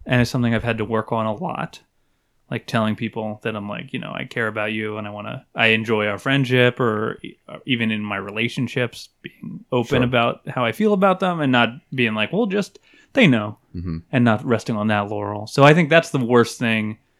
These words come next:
Speaker 1: And the thing, or at least the thing I've had to work on the most that I
Speaker 2: Right.
Speaker 1: inherited from them.
Speaker 2: Mm-hmm. Okay. Those are, those are, those are very good picks. Um,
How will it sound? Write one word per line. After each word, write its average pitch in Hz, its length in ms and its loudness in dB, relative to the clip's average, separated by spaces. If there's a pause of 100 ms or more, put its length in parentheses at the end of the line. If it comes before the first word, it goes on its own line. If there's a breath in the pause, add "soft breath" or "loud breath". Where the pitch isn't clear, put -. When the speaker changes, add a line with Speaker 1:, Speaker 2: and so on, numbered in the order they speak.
(160)
Speaker 1:
And 139 100 6
the 135 60 6
thing, 147 160 4
or 139 200 4 (100)
at 135 160 2
least 143 160 2
the 127 80 -2
thing 123 100 4
I've 113 100 2
had 113 120 0
to 113 80 4
work 107 300 -2
on 104 180 -4
the 110 80 -8
most - 560 -10 (220)
that 120 140 2
I 107 40 2
Speaker 2:
Right. 104 80 2
Speaker 1:
inherited 101 420 -10
from - 200 -12
them. - 340 -12
Speaker 2:
Mm-hmm. - 1000 -8
Okay. 104 240 0 (240)
Those 202 140 0
are, 202 60 2
those 170 220 4
are, 165 80 4
those 143 220 4
are 120 220 0
very 117 300 4
good 92 160 -2
picks. - 380 -4 (380)
Um, 95 600 2